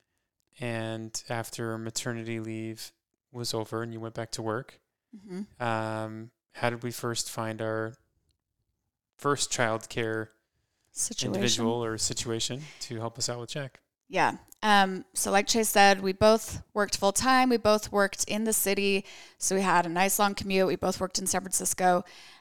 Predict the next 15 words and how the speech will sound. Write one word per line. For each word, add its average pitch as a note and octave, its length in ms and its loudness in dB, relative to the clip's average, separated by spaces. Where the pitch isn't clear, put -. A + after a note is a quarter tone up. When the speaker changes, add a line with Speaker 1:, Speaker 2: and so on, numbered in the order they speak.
Speaker 2:
Um, F3+ 480 8
and G#3+ 600 8
we B3 760 2
found G#3 680 4
a F#3+ 380 2
family F#3 500 0
friend, F#3 420 2
someone G3+ 440 0
that F3+ 320 4
a F#3+ 80 0
family G3 300 2
friend F#3+ 220 -2
of F#3 120 -2
ours F3 500 2
knew. F3+ 580 2